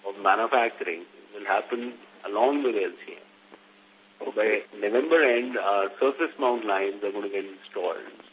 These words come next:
Speaker 1: The motherboard assembly would also start from December.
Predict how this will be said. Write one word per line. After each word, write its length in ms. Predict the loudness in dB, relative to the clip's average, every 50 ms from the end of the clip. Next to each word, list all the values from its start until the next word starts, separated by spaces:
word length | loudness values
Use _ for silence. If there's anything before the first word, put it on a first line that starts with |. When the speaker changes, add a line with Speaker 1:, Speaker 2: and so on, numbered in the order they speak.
| -20 -20
Speaker 1:
The 80 | -18 -6 0
motherboard 560 | 2 4 6 6 6 6 6 4 4 4 4
assembly 420 | 2 2 0 -4 -4 -6 -6 -6
would 160 | -6 -4 -2 -2
also 340 | -2 -2 -2 -4 -6 -10 -8 -4
start 260 | -2 0 0 0 -2 -4
from 180 | -8 -8 -8 -10
December. 440 | -10 -6 -4 -4 -4 -4 -4 -6